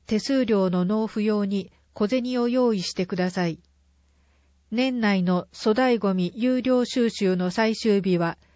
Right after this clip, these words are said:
十二月二十八日金曜です。収集希望者は、十二月二十六日水曜までの午前八時半から午後五時、土曜、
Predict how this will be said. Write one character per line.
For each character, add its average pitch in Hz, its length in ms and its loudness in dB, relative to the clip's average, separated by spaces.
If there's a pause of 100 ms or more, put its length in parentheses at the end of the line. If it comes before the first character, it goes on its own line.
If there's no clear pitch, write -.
(120)
十 247 280 -2
二 254 120 -6
月 240 260 -4
二 240 200 -4
十 190 180 0
八 180 300 -4
日 208 500 -6
金 208 280 -4
曜 190 200 0
で 180 160 -2
す。 - 180 -14 (1160)
収 269 280 -2
集 254 280 -4
希 240 160 -4
望 240 180 2
者 190 220 0
は、 175 180 0 (320)
十 254 260 -2
二 254 140 -6
月 240 260 -4
二 247 200 -6
十 185 240 0
六 180 260 -2
日 208 480 -4
水 247 340 -4
曜 233 220 0
ま 226 140 0
で 196 160 2
の 175 180 -2 (500)
午 233 200 2
前 196 180 0
八 202 340 -4
時 220 120 -4
半 208 260 -4
か 180 140 -2
ら 175 280 -2
午 247 140 2
後 202 160 -2
五 202 160 0
時、 175 240 -4 (460)
土 202 160 0
曜、 233 320 -4